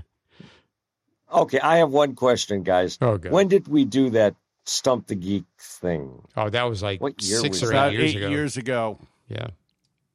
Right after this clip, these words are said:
Speaker 1: Oh, man, 'cause I remember trying to get us to use, uh, a clip from the Angry Birds music, and, and, uh, we didn't wanna do it. But okay, anyway, you're right. Uh, good night, guys. Thank you for, uh,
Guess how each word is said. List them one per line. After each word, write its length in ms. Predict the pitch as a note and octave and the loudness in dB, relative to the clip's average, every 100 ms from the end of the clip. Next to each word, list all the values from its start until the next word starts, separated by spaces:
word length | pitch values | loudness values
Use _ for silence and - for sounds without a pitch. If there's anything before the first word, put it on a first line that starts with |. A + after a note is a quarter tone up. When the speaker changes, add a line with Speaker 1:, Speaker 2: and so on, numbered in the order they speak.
| _ _ _ _ | _ _ _ _
Speaker 1:
Oh, 320 | B2 A#2+ G#2+ F#2 | -4 0 0 0
man, 300 | G2 G#2+ - | 0 0 0
'cause 140 | G2+ | 2
I 100 | B2 | 4
remember 360 | B2+ A#2+ G#2+ G#2 | 4 2 0 -2
trying 300 | - A#2 G2+ | 0 0 0
to 80 | |
get 180 | E2+ G#2+ | 0 0
us 160 | G2+ - | -2 -4
to 80 | F#2+ | -2
use, 400 | F#2+ G2+ F2 F2+ | 0 0 -2 -2
uh, 160 | F2 - _ _ | -2 -2 _ _
a 100 | - | -8
clip 320 | - - A2+ - | -6 -2 -2 -2
from 200 | F#2+ F#2 | -4 -2
the 160 | F#2 | -2
Angry 280 | G2+ G2 F#2+ | 0 0 -2
Birds 440 | E2 G2 G2+ E2 D#2 | 0 0 0 -2 -6
music, 440 | E2+ D2 D2+ C#2+ _ _ _ _ _ | -6 -6 -10 -12 _ _ _ _ _
and, 220 | D#2+ E2 - | -12 -12 -10
and, 280 | E2+ C#2+ C#2+ - | -12 -12 -16 -12
uh, 220 | E2 D2 C#2+ | -8 -8 -10
we 140 | F2 F2 | -12 -10
didn't 280 | F2 - | -10 -12
wanna 260 | D2 D2+ C#2 | -14 -12 -12
do 180 | - D2+ | -10 -10
it. 100 | C#2 _ | -12 _
But 140 | D2 - _ _ _ - | -14 -14 _ _ _ -2
okay, 300 | D#3+ D#3+ C#3 | 0 2 0
anyway, 440 | C3 D3+ D#3 B2 A#2 | 2 2 2 2 2
you're 140 | C3 | 2
right. 260 | B2 G#2+ G#2+ - | 2 2 -2 -2
Uh, 180 | A#2 | -2
good 200 | G#2 C#3 | -2 -2
night, 200 | D#3+ D3+ - | 0 -2 0
guys. 440 | G#2 G2 F#2 - B2 | 0 0 -6 -8 -4
Thank 240 | C#3 C3 | -4 -4
you 80 | C3+ | -10
for, 320 | C#3 C3 B2+ | -4 -2 2
uh, 240 | B2+ B2 | 2 0